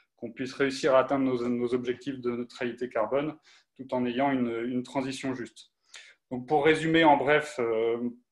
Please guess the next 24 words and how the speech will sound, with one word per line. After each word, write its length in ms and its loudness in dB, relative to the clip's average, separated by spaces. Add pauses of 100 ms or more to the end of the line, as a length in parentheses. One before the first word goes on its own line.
(280)
je 380 -20
pense 220 -6
que, 180 2
en 100 0
tout 120 -14
cas, 100 6
la, 340 4 (400)
ce 160 -20
qui 160 -4
est, 240 2
ce 120 -8
qui 100 -4
est 80 0
très 160 -4
important 460 2
à 20 6
retenir, 420 2
c'est 200 -6
qu'à 160 6
la 100 10
fois 180 4
la 120 4
technologie 640 -2
seule 440 4